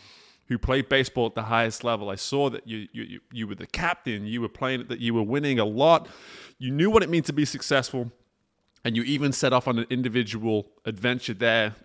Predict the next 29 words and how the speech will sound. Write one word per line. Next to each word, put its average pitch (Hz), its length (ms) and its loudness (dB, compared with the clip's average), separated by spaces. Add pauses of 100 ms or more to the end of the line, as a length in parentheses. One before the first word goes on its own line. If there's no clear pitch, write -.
(120)
at 117 120 -6
the, 110 120 -4
to - 180 -12
the 113 100 -4
pro - 320 4
level. 98 460 2
But - 100 -8
at - 80 -12
the 131 60 -10
same 156 280 -2
time, 131 560 -2 (360)
let's 151 160 -2
talk 175 220 0
about 135 240 2
that 123 160 -2
minimum 120 360 2
standard. 104 380 -6
What 170 160 2
does 240 180 -4
that 180 260 0
mean 135 340 0
to - 160 -2
you? 113 220 0
What 139 180 0
is 139 160 0
your 139 220 8
minimum 123 400 -2
standard, 101 440 -6
Larry? 90 280 -6